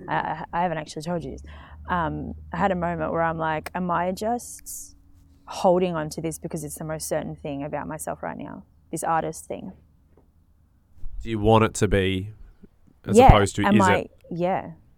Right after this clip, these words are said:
Speaker 2: a thing?
Speaker 1: But that, yeah. But I mean, like, there, there's a lot, there's a lot of energy around at the moment that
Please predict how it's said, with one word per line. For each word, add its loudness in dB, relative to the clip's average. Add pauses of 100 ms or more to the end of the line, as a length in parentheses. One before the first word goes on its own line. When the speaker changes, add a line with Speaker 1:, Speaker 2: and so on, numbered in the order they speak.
Speaker 2:
a -4
thing? -4
Speaker 1:
But -4
that, 0 (120)
yeah. -4
But 0
I 6
mean, 4
like, 4
there, 4
there's 4
a 8
lot, 4 (200)
there's 0
a 4
lot 2
of -2
energy -6
around -6
at -10
the -10
moment -8
that -4